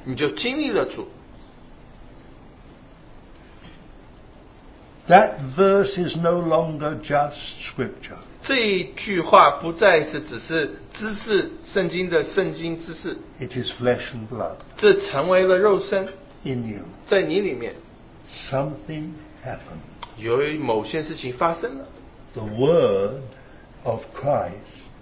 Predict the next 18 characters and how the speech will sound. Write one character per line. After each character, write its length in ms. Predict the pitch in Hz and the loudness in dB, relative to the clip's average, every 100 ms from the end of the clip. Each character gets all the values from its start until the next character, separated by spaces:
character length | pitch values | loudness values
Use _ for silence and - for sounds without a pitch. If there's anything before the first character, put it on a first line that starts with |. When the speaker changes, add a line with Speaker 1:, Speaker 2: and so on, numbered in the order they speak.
| - - - - - - - | -20 -20 -20 -20 -20 -20 -12
Speaker 2:
dwelt 280 | 117 131 104 - - - - - - - - - - | 0 2 2 -2 -14 -20 -20 -20 -20 -20 -20 -20 -18
in 60 | 208 | -16
you. 60 | - - - - - - - - | -16 -20 -20 -20 -20 -20 -20 -16
Speaker 1:
这 160 | - 147 | -4 -2
个 220 | 123 120 117 - | 2 0 -2 -8
基 220 | - 226 | -6 -6
督 100 | 208 | 0
的 100 | 190 | 2
话 500 | - - 262 180 - - | 2 6 6 6 0 -10
就 100 | 131 | -10
住 280 | - 185 147 | -8 -4 0
在 160 | 131 | 2
你 140 | 113 110 | 2 0
里 140 | 101 | -8
面。 240 | 95 95 90 - | -8 -10 -12 0
Speaker 2:
Not 320 | 147 190 - | 4 4 2
visited 580 | 220 170 147 113 107 | 0 0 -4 -6 -12
you. 100 | 101 | -12